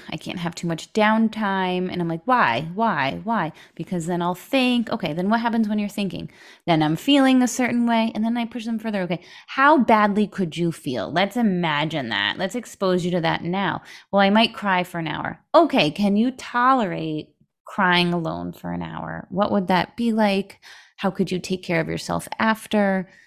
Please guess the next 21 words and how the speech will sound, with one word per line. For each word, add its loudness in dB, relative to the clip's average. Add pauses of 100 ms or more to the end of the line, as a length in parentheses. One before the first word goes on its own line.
(340)
How 2
long 2
will -2
that -8
last?" 2
So 2
we 0
really 0
have -4
to -8
unpack, -4
like, -4 (500)
there's 2
a 2
fear 2
of 4
our 6
emotions 2
sometimes. -10
We're 2
afraid, 0